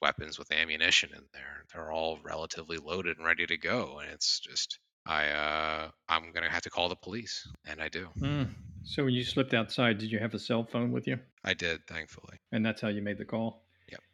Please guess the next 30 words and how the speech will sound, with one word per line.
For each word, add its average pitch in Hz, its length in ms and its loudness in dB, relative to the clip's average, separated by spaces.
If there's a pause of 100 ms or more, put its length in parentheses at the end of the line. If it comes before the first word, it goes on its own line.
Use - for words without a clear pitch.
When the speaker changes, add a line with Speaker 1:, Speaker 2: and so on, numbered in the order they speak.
(480)
Speaker 1:
Yeah. 80 300 2
Speaker 2:
So - 140 8
the 123 100 4
police 147 360 4
show 120 320 4
up, 110 220 2
and 107 320 2
I 110 160 2
would 107 140 2
imagine 107 520 4
your 123 280 6
version 110 400 2
of 101 100 -2
the 101 80 -4
story 110 480 4
and 98 80 2
hers 113 300 2
didn't 107 240 2
quite 104 280 0
match. 104 480 0
Would 104 120 -4
that 104 120 -2
be 110 100 0
fair? 117 340 -4 (140)
Speaker 1:
That's 107 400 6
absolutely 95 600 0
fair. 78 460 -4
You 87 80 -2
know, 85 100 -2
uh, 80 880 -2